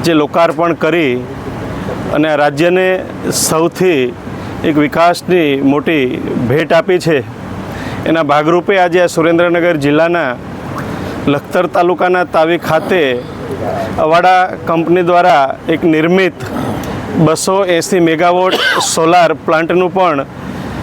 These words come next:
આ વર્ચ્યુઅલી ઉદ્ઘાટન થયું છે, જેમાં આજે આપણા જિલ્લાના સાંસદ માનનીય શ્રી ચંદુભાઈ સિહોરા,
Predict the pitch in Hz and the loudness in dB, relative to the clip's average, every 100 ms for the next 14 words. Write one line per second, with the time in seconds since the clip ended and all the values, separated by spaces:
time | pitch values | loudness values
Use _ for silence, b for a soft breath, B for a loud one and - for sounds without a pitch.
0 | B - - - 165 151 156 190 190 196 | B -8 -6 0 0 2 0 0 2 4
1 | 196 202 175 147 160 160 190 160 185 190 | 2 0 0 2 2 2 0 2 2 2
2 | 170 196 202 - - B B B - 160 | 2 2 0 -4 -12 B B B -2 2
3 | 175 180 180 160 185 165 139 - - 151 | 4 4 4 4 2 2 0 -4 -4 -2
4 | 180 175 160 160 175 175 160 135 160 - | 0 2 2 2 2 2 0 -2 -2 -2
5 | 151 156 165 180 147 151 151 160 170 175 | 0 0 2 2 4 2 2 2 0 0
6 | 160 156 160 160 160 - 151 165 170 175 | 2 2 2 4 2 2 2 4 2 0